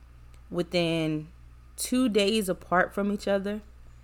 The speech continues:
we both accepted new positions, which just so happened to be ten minutes apart from each other in a totally new state and city.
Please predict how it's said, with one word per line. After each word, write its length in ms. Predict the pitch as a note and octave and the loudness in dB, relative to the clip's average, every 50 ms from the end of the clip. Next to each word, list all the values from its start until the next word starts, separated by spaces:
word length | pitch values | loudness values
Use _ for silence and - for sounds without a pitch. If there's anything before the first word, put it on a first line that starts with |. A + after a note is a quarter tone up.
| - - - - - - - - - - - - - | -20 -20 -20 -20 -20 -20 -20 -20 -20 -20 -20 -10 -2
we 240 | E3 G3 G3 F#3+ F#3+ | 0 2 4 2 2
both 480 | D#3 - - F3 E3+ F3 F#3 F#3 - | 0 0 4 6 6 6 6 4 0
accepted 580 | - E3+ E3 - - E3+ D#3 - - E3 D3 - | -2 -4 -2 0 0 0 0 0 -4 -6 -4 -4
new 300 | D3+ D#3+ E3 D#3+ E3+ E3+ | -4 -4 -4 -4 -4 -6
positions, 1040 | - - E3 D#3 D3+ D#3+ E3 F3 - - G3 G#3 G#3 G#3 G3+ F#3+ G3 - - - - - - - - - - - - - - - - - - - - | -6 -8 -8 -6 -2 -2 -2 -2 -2 -4 -4 -2 -2 -4 -4 -6 -8 -14 -18 -20 -20 -20 -20 -20 -20 -20 -20 -20 -20 -20 -20 -20 -20 -20 -20 -16 -10
which 500 | - E3+ F3+ F#3 D3+ - - - D#3+ D3 | -2 2 4 4 4 2 -2 -10 -10 -8
just 400 | - - F#3+ G3+ A3+ A#3+ - - | -2 4 4 6 6 4 2 2
so 200 | - A3 G3+ G3+ | 4 4 4 4
happened 540 | F#3 - F#3 F3+ F3+ - - E3 - - | 2 0 0 0 2 0 -2 -4 -4 -6
to 160 | - - - E3+ | -8 -4 -4 -4
be 480 | D3+ - E3 E3 D#3+ D#3+ E3 D#3 D#3+ - - | -4 -4 -8 -6 -6 -6 -6 -8 -10 -12 -14
ten 540 | - - - - - G#3 A3+ A#3 A3+ A3+ G#3 | -14 -12 -6 -2 0 2 4 4 4 4 4
minutes 440 | F#3+ F3+ F3 F3 E3+ - - - - | 2 2 0 0 -2 -4 -6 -8 -8
apart 560 | - D3+ - - - - - F#3+ F#3 - - | -8 -8 -8 -10 -2 6 6 6 6 6 2
from 180 | - - D#3+ D#3+ | -4 -6 -6 -4
each 160 | D#3+ - - | -6 -6 -6
other 420 | D#3 D#3 D#3+ - - - - - E3+ - - - - - - - - - - - - - | -4 -6 -4 -6 -6 -8 -8 -10 -12 -14 -20 -20 -20 -20 -20 -20 -20 -20 -20 -14 -8 -4
in 160 | E3+ E3 D#3+ | -2 -2 -2
a 80 | D3+ D3 | -4 -6
totally 840 | - - - - F#3+ F#3+ F#3+ F#3 F3+ F#3+ F3 E3 E3 E3 E3 D#3 C3+ - - - | -8 -6 0 2 2 4 4 2 0 0 -2 -4 -4 -6 -8 -10 -12 -14 -14 -8
new 600 | D3+ E3 E3 E3+ E3 E3 E3 E3 E3 D#3+ D#3+ D#3 - - - - | -6 -4 -2 0 0 0 0 -2 -4 -6 -8 -12 -14 -18 -20 -18
state 680 | - - - - - - - - F3 E3 D3+ C#3+ - - | -12 -8 -4 -4 -4 -2 0 0 2 2 2 0 -4 -8
and 140 | D#3+ D#3+ | -10 -10
city. 440 | - - - - - - - - - | -10 -12 -10 -10 -10 -10 -12 -16 -16